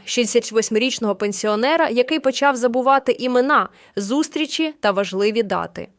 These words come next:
Його дружина згадала про його гучне хропіння та періодичні зупинки дихання під час сну. Майкл вважав, що спить достатньо, і не пов'язував ці проблеми зі своїми когнітивними труднощами.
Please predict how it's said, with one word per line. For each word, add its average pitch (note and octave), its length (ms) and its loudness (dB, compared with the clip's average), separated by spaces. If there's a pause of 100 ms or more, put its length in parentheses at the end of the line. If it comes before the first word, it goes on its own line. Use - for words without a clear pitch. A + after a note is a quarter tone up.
Його C4+ 280 2
дружина D4 460 0
згадала B3 480 2
про A#3 180 0
його A3+ 260 4
гучне A3 420 -2
хропіння C#4 640 -2
та D4+ 200 2
періодичні A#3 720 2
зупинки G#3 540 -2
дихання C#4+ 520 0
під G#3+ 200 -8
час G3 240 0
сну. F#3+ 400 -4 (180)
Майкл D#4 400 2
вважав, C4+ 400 2
що - 180 0
спить B3+ 340 -2
достатньо, C4 760 0
і B3+ 120 0
не C4+ 100 4
пов'язував C4+ 680 2
ці - 180 -4
проблеми A#3+ 560 0
зі A#3 100 -2
своїми C4+ 440 -2
когнітивними A#3+ 760 0
труднощами. G3+ 800 -4